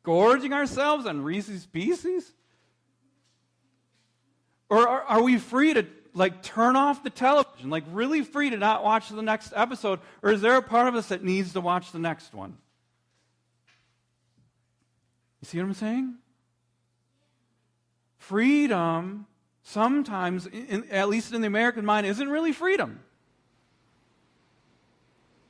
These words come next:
To Peter, the most freeing thing in the whole world is, is actually be able to say,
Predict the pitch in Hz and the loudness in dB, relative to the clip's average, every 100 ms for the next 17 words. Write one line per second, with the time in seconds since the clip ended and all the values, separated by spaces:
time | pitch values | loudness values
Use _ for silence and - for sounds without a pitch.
0 | _ _ _ _ _ _ 254 - 294 359 | _ _ _ _ _ _ -6 4 6 8
1 | 381 262 240 233 - - - - 247 330 | 6 4 2 0 -2 -14 -20 -10 -2 0
2 | 403 415 - 359 359 330 294 - _ 226 | 2 0 0 0 2 0 -2 -12 _ -4
3 | 233 202 285 359 370 330 254 202 220 226 | -2 2 6 6 6 6 6 4 0 -4
4 | 214 - - 220 226 269 277 294 277 247 | -6 -14 -6 -2 2 2 0 -4 0 2
5 | 247 226 214 233 214 | 4 2 0 0 0